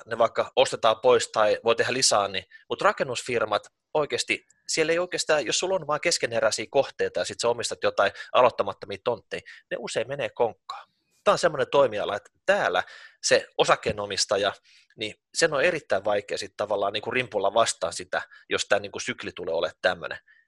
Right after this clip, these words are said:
Eli varokaa tätä rakennusbisnestä. Jos mä nyt ostasin uudesta kämpästä, vaikka uudesta toimitalosta, ö, tornitalosta asuntoa, niin usein näitä uusia kämppiä myydään siinä, että hei,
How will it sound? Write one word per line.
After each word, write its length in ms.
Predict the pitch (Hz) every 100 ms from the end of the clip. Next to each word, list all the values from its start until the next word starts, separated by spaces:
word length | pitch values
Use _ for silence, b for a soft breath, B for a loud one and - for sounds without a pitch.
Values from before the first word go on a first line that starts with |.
| _
Eli 160 | 107 104
varokaa 460 | 147 190 131 - 101
tätä 360 | 104 - 92 - _ _ _ _
rakennusbisnestä. 800 | 117 117 101 92 - - - - - B B B B B _ -
Jos 140 | -
mä 60 | 233
nyt 160 | 233
ostasin 440 | 214 - - - _ _ _ _
uudesta 320 | 202 185 123
kämpästä, 400 | - 127 98 -
vaikka 180 | 101 -
uudesta 260 | 156 139 -
toimitalosta, 640 | 175 127 107 92 - - - 87
ö, 200 | 117 117
tornitalosta 720 | - 160 127 107 104 104 104 - _ _ _ -
asuntoa, 560 | 151 - 92 - 82 - b b b _
niin 280 | 120 110 _ _ _ _ _ -
usein 220 | 190 196
näitä 180 | 147 190
uusia 220 | 214 113
kämppiä 300 | 120 110 113
myydään 240 | 113 110
siinä, 240 | - 120 95
että 140 | -
hei, 260 | 139 98